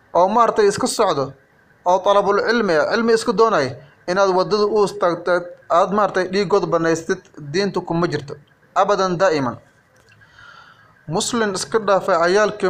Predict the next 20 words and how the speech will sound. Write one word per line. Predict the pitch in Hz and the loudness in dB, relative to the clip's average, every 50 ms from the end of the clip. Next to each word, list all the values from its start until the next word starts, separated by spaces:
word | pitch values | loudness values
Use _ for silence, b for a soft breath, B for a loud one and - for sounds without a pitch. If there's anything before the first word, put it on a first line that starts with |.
| 190 | 0
maartay | 202 196 185 - 190 180 175 185 | 0 0 0 0 0 -2 0 -2
dhiiggood | 202 214 165 196 196 175 185 | -2 -2 0 0 0 0 0
la | 180 | -2
banaysana | 160 151 175 170 175 170 - - 202 190 | -2 -2 -2 0 -2 -2 -2 -2 -2 -2
iska | 175 165 - - | -2 -2 -2 -2
dhaafay. | 151 135 123 123 - - - _ b b b b b b b - 139 | -2 -2 -2 -4 -8 -18 -20 _ b b b b b b b -4 0
Gaaladii | 151 165 180 202 220 247 240 233 240 226 214 - | 2 4 4 4 4 2 2 4 2 2 2 0
kula | 220 214 233 | -2 -4 -4
jahaatamaysa | 180 170 202 185 190 185 185 - 226 202 160 143 - - - - - - - _ _ _ _ _ _ _ | -2 0 2 2 2 2 2 2 2 2 2 -2 -2 -6 -10 -12 -14 -18 -20 _ _ _ _ _ _ _
ayaa | - 151 165 175 185 | -2 0 2 2 2
maartay | 196 220 233 220 208 - 214 202 196 | 2 2 2 0 2 2 2 2 2
kuwa | 185 196 - 233 233 226 | 0 0 0 2 2 2
ka | 233 240 | 2 2
mid | 226 226 220 208 | 2 2 2 2
ah | 196 180 | 4 2
haddii | 175 160 160 226 233 | 2 2 2 2 2
ay | 214 202 | 4 4
yihiin | 196 190 190 190 196 214 226 196 190 | 4 4 2 2 2 2 0 0 0
maartay | 202 202 190 190 - 190 185 196 | 0 0 0 0 0 0 0 0
dad | 190 - 220 | 0 0 -2